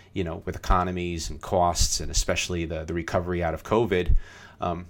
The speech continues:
our kids might be with us longer, our parents might be with us longer. Um, th-, there's a lot of things that might come into play, and they call that the sandwich generation, where you, you have to care about not only your,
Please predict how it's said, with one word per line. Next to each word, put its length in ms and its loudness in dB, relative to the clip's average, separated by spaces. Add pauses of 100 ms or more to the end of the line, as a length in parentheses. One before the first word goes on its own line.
our 160 0
kids 380 8
might 180 -4
be 100 -4
with 160 -2
us 200 -2
longer, 500 -4
our 100 -4
parents 560 -8
might 280 -4 (160)
be 160 -4
with 180 -4
us 240 -4
longer. 480 -4 (380)
Um, 400 -6
th-, 160 0
there's 220 2
a 40 4
lot 340 2
of 80 -4
things 300 -6
that 160 -8
might 160 -12
come 160 -10
into 160 -14
play, 460 -2
and 100 -8
they 60 -8
call 240 -4
that 140 -2
the 60 -6
sandwich 460 -2
generation, 560 -8
where 140 -6
you, 320 -8
you 160 -8
have 200 -4
to 80 -4
care 220 6
about 300 -2
not 180 0
only 240 -4
your, 240 -6